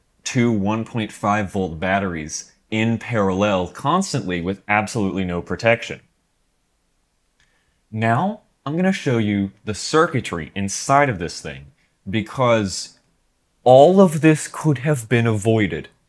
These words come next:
so easily if they'd spent one more cent on the production costs. By the way,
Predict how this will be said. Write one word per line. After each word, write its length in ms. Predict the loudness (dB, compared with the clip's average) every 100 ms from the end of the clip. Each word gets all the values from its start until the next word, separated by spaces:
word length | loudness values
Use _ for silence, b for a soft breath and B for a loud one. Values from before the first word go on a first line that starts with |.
| _ _
so 760 | -14 -8 -6 -4 0 2 2 0
easily 560 | -4 -6 -4 -6 -8 -4
if 220 | -4 0
they'd 220 | 2 2
spent 540 | 0 -2 0 0 -4 -20 _ _ _
one 640 | -10 -2 4 4 4 0 -2 -4
more 640 | -2 2 4 6 4 2 _
cent 840 | -12 -6 -2 2 4 2 -4 -16 -18 _ _ _ -6
on 160 | -4
the 60 | -4
production 540 | -6 -2 -2 -2 -8
costs. 600 | -6 -6 -6 -10 -16 -20 _ _ 0
By 160 | 4
the 100 | 4
way, 380 | 4 6 6 4